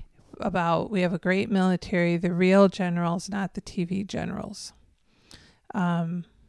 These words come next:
what does that mean? And I saw somebody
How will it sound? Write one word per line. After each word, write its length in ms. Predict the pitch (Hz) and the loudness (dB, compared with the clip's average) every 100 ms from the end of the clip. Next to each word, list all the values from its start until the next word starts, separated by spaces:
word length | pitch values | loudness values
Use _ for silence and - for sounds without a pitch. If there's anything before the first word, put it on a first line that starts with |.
| _ _ _ | _ _ _
what 160 | 190 196 | 2 4
does 220 | 214 - | 4 2
that 280 | 190 185 - | 2 2 0
mean? 400 | 208 185 214 202 _ _ _ _ _ _ _ _ _ _ _ _ - - - - - | -2 -2 -4 -8 _ _ _ _ _ _ _ _ _ _ _ _ -20 -20 -20 -20 -4
And 140 | 180 | 0
I 100 | 196 | 2
saw 180 | - 220 | 4 4
somebody 600 | 196 262 277 285 294 220 | 6 2 2 0 2 -2